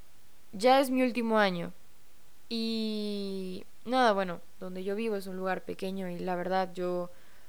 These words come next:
no sé, no, no me gusta tanto vivir aquí. Creo que yo lo describiría como vivir en un molde, ¿sabes? Tipo,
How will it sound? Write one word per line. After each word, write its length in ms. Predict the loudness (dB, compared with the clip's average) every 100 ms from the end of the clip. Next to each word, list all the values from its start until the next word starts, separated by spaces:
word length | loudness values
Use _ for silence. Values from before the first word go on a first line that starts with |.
| -12 -12 -4
no 160 | -2
sé, 260 | 0 0 -2
no, 340 | -2 -2 0
no 140 | 0 0
me 100 | 0
gusta 440 | 0 -2 -2 -2
tanto 320 | 0 -4 -2
vivir 260 | -4 -2 -2
aquí. 300 | -2 -4 -4
Creo 200 | -4 -2
que 400 | 0 0 0 -2 -10 -12 -10 -10 -10 -10 -10 -10 -10 -10 -10 -12 -12 -12 -10 -10 -8
yo 260 | -4 2 4
lo 80 |
describiría 480 | 4 4 -2 2 2
como 220 | 0 -4
vivir 200 | -4 -4
en 140 | -4 -6
un 120 | -6
molde, 340 | -6 -6 -6 -8
¿sabes? 440 | -6 -6 -6 -8
Tipo, 340 | -8 -8 -8